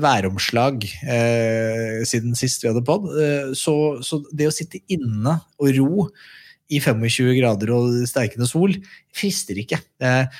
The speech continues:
og så har det skjedd noe annet siden sist. Det er jo at gymmen, altså, eh, som har vært stengt i halvannet år, føles det litt som, i hvert fall, har åpnet igjen. Eh, og er det en ting som har skjedd med min fysikk, eh, siden korona, er at liksom, det har blitt, når jeg driver med sånn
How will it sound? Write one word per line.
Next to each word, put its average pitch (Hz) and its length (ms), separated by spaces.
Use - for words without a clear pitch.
og 156 80
så 214 80
har 214 80
det 190 80
skjedd 190 160
noe 262 180
annet 117 240
siden 156 160
sist. 214 300
Det 170 80
er 143 100
jo 165 80
at - 140
gymmen, 139 420
altså, 151 320
eh, 139 720
som 139 100
har 139 80
vært - 140
stengt 110 340
i 123 80
halvannet 113 320
år, 139 240
føles 113 400
det 123 140
litt - 100
som, 160 160
i 208 80
hvert 170 140
fall, 233 160
har 147 160
åpnet 117 300
igjen. 143 160
Eh, 143 340
og 151 220
er 143 80
det 151 100
en 139 140
ting 120 160
som 139 180
har 135 160
skjedd 123 160
med 131 80
min 151 240
fysikk, - 540
eh, 135 380
siden 127 220
korona, 127 340
er 120 140
at 123 100
liksom, 123 220
det 131 80
har 127 80
blitt, 127 300
når 156 140
jeg 165 240
driver 139 240
med 160 80
sånn 175 100